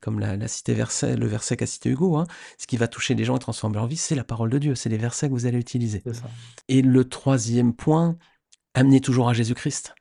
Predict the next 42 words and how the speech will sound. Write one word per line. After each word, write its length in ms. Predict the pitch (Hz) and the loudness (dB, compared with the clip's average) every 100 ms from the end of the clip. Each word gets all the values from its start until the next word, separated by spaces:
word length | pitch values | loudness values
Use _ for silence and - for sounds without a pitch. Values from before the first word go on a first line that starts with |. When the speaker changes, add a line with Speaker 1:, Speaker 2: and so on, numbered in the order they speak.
| _ - | _ -14
Speaker 1:
C'est, 280 | - 139 | -10 -8
c'est 180 | - 131 | -2 2
lui, 260 | 120 147 117 | 2 2 2
hein, 100 | 123 | 4
le 100 | 120 | 4
modèle, 320 | 113 110 107 | 4 2 0
hein. 80 | 127 | -2
C'est, 260 | - 113 107 | -2 -4 -4
c'est 160 | - | -6
pas 200 | - 110 | -4 0
nous, 320 | 110 127 151 | 2 4 2
c'est 180 | 165 - | 0 -4
pas, 260 | - 113 113 107 | -4 -2 -2 -2
euh, 40 | |
Speaker 2:
C'est 20 | 113 | -4
ça. 220 | - - - - - | -6 -14 -18 -18 -14
Speaker 1:
et 80 | - | -10
cetera. 420 | 101 107 120 110 - | -8 -6 -4 -4 -6
C'est, 240 | - - | -8 -8
c'est, 220 | - - - _ _ - | -8 -12 -16 _ _ -12
TikTok, 440 | - - 185 165 | -12 0 0 2
c'est 160 | - - | -2 -2
très 360 | - 143 - - | -4 -4 -6 -8
égocentrique 640 | 104 107 - 117 - 135 | -8 -8 -8 -6 -6 -8
quand 140 | - 104 | -8 -8
même, 160 | 101 | -6
hein, 160 | 120 123 | -6 -8
dans 260 | 104 101 107 | -8 -10 -8
tout-, 140 | 98 | -6
Speaker 2:
Bien 120 | 98 | -6
Speaker 1:
toutes 200 | 98 - | -4 -2
Speaker 2:
sûr, 20 | |
Speaker 1:
les, 100 | 117 | -2
les 180 | - 107 104 | -2 -6 -4
Speaker 2:
bien 80 | 104 | -2
Speaker 1:
plus 140 | 113 | 0
Speaker 2:
sûr. 20 | |
Speaker 1:
gros 200 | 113 120 | 2 2
comptes 280 | 120 127 117 | 2 0 2
au 80 | 117 | 2
monde, 240 | 135 147 | 4 2
c'est 220 | - 113 | 0 -4